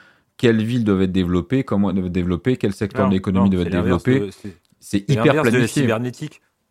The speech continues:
Speaker 2: C'est complètement centralisé. <laughs> Eh
Speaker 1: Donc,
Speaker 2: non,
Speaker 1: euh, pendant
Speaker 2: c'est
Speaker 1: que nous, on
Speaker 2: vrai.
Speaker 1: se pose la question, est-ce qu'il faut le faire ?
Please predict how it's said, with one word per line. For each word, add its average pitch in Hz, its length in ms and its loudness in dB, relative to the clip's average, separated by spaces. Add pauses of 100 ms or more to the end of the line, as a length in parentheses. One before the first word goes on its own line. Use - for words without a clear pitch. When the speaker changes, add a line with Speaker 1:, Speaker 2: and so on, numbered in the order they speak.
Speaker 2:
C'est - 120 -14
complètement 135 400 -8
centralisé. 117 560 -8 (1200)
<laughs> - 40 -10 (1120)
Eh 127 60 0
Speaker 1:
Donc, 139 180 2
Speaker 2:
non, 104 80 4
Speaker 1:
euh, 98 60 2
pendant 120 180 6
Speaker 2:
c'est 117 60 2
Speaker 1:
que 131 60 0
nous, 147 60 6
on 156 40 4
Speaker 2:
vrai. 143 80 0
Speaker 1:
se 131 40 -4
pose 127 140 2
la 120 80 6
question, 131 340 0
est-ce 120 100 -2
qu'il 107 120 -10
faut - 100 0
le 104 80 4
faire ? 143 460 0